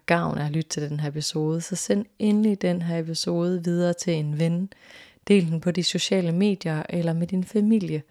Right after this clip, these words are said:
Lad os sammen sprede ordet, så vi kan blive bedre til at være mere selvkærlige.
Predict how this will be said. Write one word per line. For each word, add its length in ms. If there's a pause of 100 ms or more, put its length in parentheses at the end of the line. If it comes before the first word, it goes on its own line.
(480)
Lad 220
os 80
sammen 480
sprede 500
ordet, 460 (420)
så 180
vi 140
kan 480 (400)
blive 140
bedre 460
til 260
at 180
være 140
mere 260
selvkærlige. 840